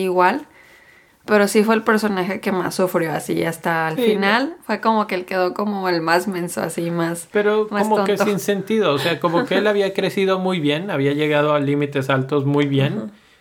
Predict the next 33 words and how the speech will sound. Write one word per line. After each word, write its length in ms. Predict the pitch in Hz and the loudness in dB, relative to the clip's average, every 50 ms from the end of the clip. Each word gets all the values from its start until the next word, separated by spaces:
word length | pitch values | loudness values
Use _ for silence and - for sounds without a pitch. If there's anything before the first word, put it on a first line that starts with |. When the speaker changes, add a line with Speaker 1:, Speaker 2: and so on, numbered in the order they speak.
| _ _ _ _ | _ _ _ _
Speaker 2:
Y 120 | - 151 143 | -2 0 2
la 160 | 143 143 135 | 2 2 2
forma 420 | 139 165 170 165 175 190 208 220 | 2 0 0 2 2 2 2 0
en 140 | 220 185 156 | 0 0 0
la 180 | 143 139 131 135 | 0 0 0 0
que 260 | - 143 135 135 131 | 0 0 2 2 0
lo 200 | 131 135 131 135 | 0 0 0 0
hacen 680 | 135 135 135 - 175 170 170 165 151 131 120 117 123 120 - - - _ _ _ _ _ _ _ _ _ _ _ _ | 0 0 -2 -4 -4 -2 -2 -2 -2 -4 -4 -6 -8 -12 -14 -18 -20 _ _ _ _ _ _ _ _ _ _ _ _
bajar, 680 | - 151 135 123 - 147 135 139 160 - 110 104 - - _ _ _ _ _ - - - - - 214 180 - - | -2 0 0 0 2 2 2 2 2 0 -2 -6 -12 -16 _ _ _ _ _ -20 -20 -20 -20 -20 -20 -20 -14 -8
no, 200 | 208 185 147 143 | -4 -2 -2 -2
no, 380 | 143 151 151 151 151 135 131 - - - _ | -2 -2 -2 -2 0 -2 -2 -4 -8 -12 _
no, 160 | - 160 151 151 | 0 2 2 2
no 240 | 156 160 160 160 | 2 2 2 2
me 80 | 165 170 | 4 4
hace 220 | 160 143 160 160 | 2 2 2 2
sentido, 360 | 139 139 135 135 151 147 156 151 | 0 0 0 0 -2 -2 -2 -2
no 100 | 143 135 | -2 -2
me 160 | 127 123 120 | -4 -4 -6
checa. 460 | - - 151 147 147 165 160 160 160 - - - - - - - - - _ _ - | -4 -4 -4 -2 0 -2 -2 -2 -4 -8 -18 -20 -20 -20 -20 -20 -20 -20 _ _ 0
Es 180 | - 147 139 - | 0 0 2 2
como 260 | - 165 156 151 139 | 2 2 4 2 2
si 140 | 139 143 135 | 2 2 2
de 140 | 135 131 | 4 4
repente 420 | 127 131 131 135 143 135 131 135 147 | 2 2 2 2 2 2 2 2 2
hubieran 340 | 143 139 135 131 131 131 131 | 4 4 4 4 2 2 2
hecho 760 | 131 127 131 - 139 139 135 131 120 117 113 110 - - - - | 0 -2 -2 0 0 2 4 2 2 2 0 -2 -6 -10 -14 -14
muy 340 | - 143 131 127 131 135 135 | -8 -4 0 2 2 4 4
menso, 640 | 135 131 127 127 123 - - 135 131 127 131 131 131 139 | 4 4 4 2 0 0 0 0 2 2 0 -2 -4 -2
más, 200 | 147 139 120 113 | -2 -2 0 2
más 320 | 131 131 131 135 135 - - | 2 2 2 2 2 0 2
menso 440 | 139 131 135 135 135 - 143 127 | 2 4 4 2 2 0 -2 0
a 80 | 117 117 | 0 0
Dwight, 340 | 120 127 127 120 123 143 | 0 2 2 2 2 0